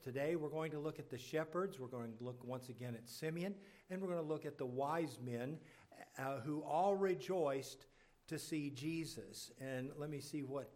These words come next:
uh, my next que-, uh, slide there is. What gives you the greatest joy at Christmas time? As we study this lesson this morning, um, let that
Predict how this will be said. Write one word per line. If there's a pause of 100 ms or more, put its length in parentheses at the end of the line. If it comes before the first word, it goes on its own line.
uh, (260)
my
next (280)
que-,
uh, (140)
slide
there
is. (320)
What
gives
you
the
greatest
joy
at
Christmas
time?
As
we
study
this
lesson
this
morning, (560)
um, (220)
let
that